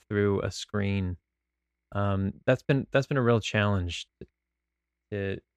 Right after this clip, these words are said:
I guess, see type for all that it is instead of just for the pixels on the screen. Um, yeah, type hasn't come to life as much,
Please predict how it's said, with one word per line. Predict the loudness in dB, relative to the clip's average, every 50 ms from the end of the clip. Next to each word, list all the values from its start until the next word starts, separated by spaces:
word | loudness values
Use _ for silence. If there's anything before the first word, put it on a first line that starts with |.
| _ _ _ _ _ _ _ _ _ -14
I |
guess, | -12 -12 -12 -12
see | -8 -4 -2 -2 -2
type | -4 -2 -2 -2 -2 -2 -4 _ -2
for | -2 0
all | 2 2 2 2 2 2
that | 0 0
it | 0 0 0
is | -2 -2 -2 -6 -8 -12 -14 -12 _
instead | -8 -8 -8 -2 -2 0 0
of | 0 -2 -2
just | 0 0 0 0 -2 -8 -16 _ _ _ _ _ _ _ _ _ _ _ _ _
for | -6
the | -6 -6
pixels | -2 -2 -2 -2 -2 -4 -4 -4 -4
on | -4 -6 -6
the | -6 -10
screen. | -12 -8 -6 -6 -6 -4 -6 -8 -10 -6
Um, | -4 -2 0 0 0 0 0 -2 -4 -6 -8 -16 -20 -20 _ _ _ _ _ _ _ 2
yeah, | 2 2
type | 4 2 0 0 2 2
hasn't | 0 0 0 -4 -6 -8
come | -6 -6 -6 -4
to | -2 -2
life | -2 0 -2 -2 -4 -8
as | -10 -10
much, | -10 -10 -10 -12 -18 -20